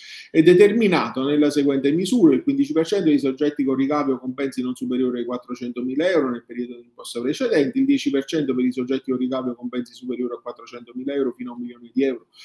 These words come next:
nel periodo di imposta precedente, e il cinque per cento per i soggetti con ricavi o compensi superiori a un milione di euro nel periodo di imposta precedente a quello in corso dell'entrata in vigore del, eh, provvedimento in esame.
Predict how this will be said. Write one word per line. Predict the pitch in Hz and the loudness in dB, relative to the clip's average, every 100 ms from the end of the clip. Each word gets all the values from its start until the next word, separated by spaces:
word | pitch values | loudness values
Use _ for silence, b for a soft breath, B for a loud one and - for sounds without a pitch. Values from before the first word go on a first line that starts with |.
| B B | B B
nel | 135 | -4
periodo | 131 135 139 | 2 6 6
di | 135 | 6
imposta | 131 123 123 131 | 2 0 -2 0
precedente, | 135 180 311 220 135 135 | 0 2 4 4 4 2
e | 208 | 0
il | |
cinque | - 254 240 | 2 4 4
per | 247 | 4
cento | 202 170 160 | 2 2 2
per | 143 147 147 | 4 4 4
i | 156 | 2
soggetti | 214 175 135 135 | 2 0 0 0
con | 135 | 0
ricavi | 139 160 165 135 | 2 2 2 0
o | |
compensi | 135 139 147 135 - 127 98 | 0 -2 -2 -2 -2 -2 -2
superiori | 139 143 185 185 135 | -2 0 2 4 4
a | |
un | 135 | 2
milione | 131 127 151 | 0 0 -4
di | 233 | -2
euro | 196 131 113 123 | 0 0 -2 -8
nel | 123 127 | -10 -4
periodo | 143 151 127 | 0 2 2
di | 127 | -2
imposta | 123 131 - | -4 -8 -8
precedente | - 165 170 123 120 | -6 -2 -2 -2 -6
a | 117 | -10
quello | - 120 | -8 -8
in | 131 | -8
corso | - 113 - 117 | -10 -14 -12 -12
dell'entrata | 117 120 110 113 117 | -12 -16 -14 -14 -16
in | 120 | -16
vigore | 120 117 120 120 120 - B B B - | -18 -12 -8 -6 -8 -10 B B B -4
del, | 127 123 127 | 2 2 2
eh, | 127 123 - - 139 131 | 0 -2 -6 -2 -2 0
provvedimento | 131 127 127 123 120 120 120 | -2 0 0 0 -2 -4 -6
in | 120 120 | -4 -4
esame. | 117 123 123 123 123 | -4 -6 -6 -6 -8